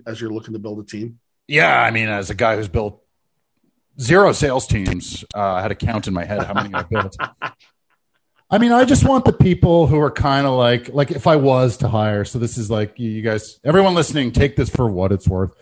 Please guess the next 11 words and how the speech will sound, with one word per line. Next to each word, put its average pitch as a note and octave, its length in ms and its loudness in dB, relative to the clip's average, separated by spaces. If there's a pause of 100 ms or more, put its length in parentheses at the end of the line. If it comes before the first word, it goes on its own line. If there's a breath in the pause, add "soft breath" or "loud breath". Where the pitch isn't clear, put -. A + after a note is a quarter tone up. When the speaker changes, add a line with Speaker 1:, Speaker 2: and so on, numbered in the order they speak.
(400 soft breath)
Speaker 2:
I E3 60 0
kinda B3+ 300 2
want A#3+ 240 2
the G3+ 60 2
most D#3+ 240 -2
flexible, A#2 600 -2
nimble A2 260 -2
people, G#2 460 0
the G2 80 -8
best G#2+ 300 -6
learners, G2+ 680 -8